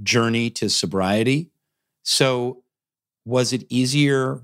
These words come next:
for you to write songs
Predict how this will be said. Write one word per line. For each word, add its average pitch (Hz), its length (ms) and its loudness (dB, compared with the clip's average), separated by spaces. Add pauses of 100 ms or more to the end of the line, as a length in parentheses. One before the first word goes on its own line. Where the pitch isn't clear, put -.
for - 240 -6
you 120 680 2
to 113 800 2 (140)
write 107 480 0
songs 107 920 -2